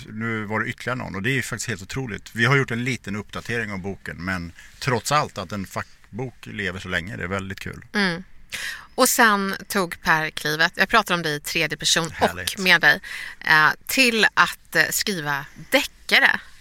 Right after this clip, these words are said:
Speaker 2: Kan man
Speaker 1: Mm.
Speaker 2: kalla det det?
Speaker 1: Ja, så här, det är ju spänningsromaner, eh,
Speaker 2: Spänningsroman.
Speaker 1: som har, eh,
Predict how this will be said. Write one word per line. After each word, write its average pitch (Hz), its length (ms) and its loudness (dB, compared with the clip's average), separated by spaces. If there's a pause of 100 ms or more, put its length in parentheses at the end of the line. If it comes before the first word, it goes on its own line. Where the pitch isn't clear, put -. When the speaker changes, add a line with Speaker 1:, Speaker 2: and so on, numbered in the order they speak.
(180)
Speaker 2:
Kan 214 140 6
man 220 80 8
Speaker 1:
Mm. 226 100 2
Speaker 2:
kalla 214 220 8
det 302 100 4
det? 190 240 4 (320)
Speaker 1:
Ja, 139 300 2
så 123 140 0
här, 151 160 4
det 104 120 0
är 143 220 2
ju 113 220 2
spänningsromaner, 90 720 -4
eh, 127 60 -8
Speaker 2:
Spänningsroman. 185 560 2
Speaker 1:
som 110 200 2
har, 95 580 0
eh, 87 40 -4